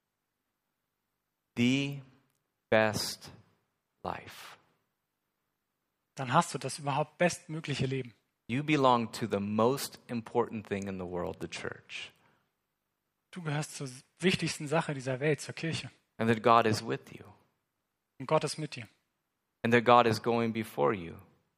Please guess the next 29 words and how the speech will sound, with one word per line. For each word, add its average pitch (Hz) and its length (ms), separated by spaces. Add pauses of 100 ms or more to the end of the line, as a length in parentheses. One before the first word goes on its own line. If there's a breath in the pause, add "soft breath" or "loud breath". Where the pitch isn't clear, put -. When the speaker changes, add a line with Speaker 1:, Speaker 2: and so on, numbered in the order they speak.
(1200)
Speaker 2:
Und 143 320 (240)
Gott 160 180
geht - 160
dir 135 80
voran. 143 360 (300)
Speaker 1:
And 113 120
that 113 160
God 107 220
is 104 120
fighting 113 440
for - 220
you. 87 160 (380)
Speaker 2:
Und 135 120
Gott - 180
kämpft 147 240
für - 140
dich. - 280 (580)
Speaker 1:
And 107 100
you 104 80
think 113 200
about 101 300
us 98 180
as 98 160
a 98 80
church, 107 400
it's 98 180
all 92 200
the 95 140
same. 98 420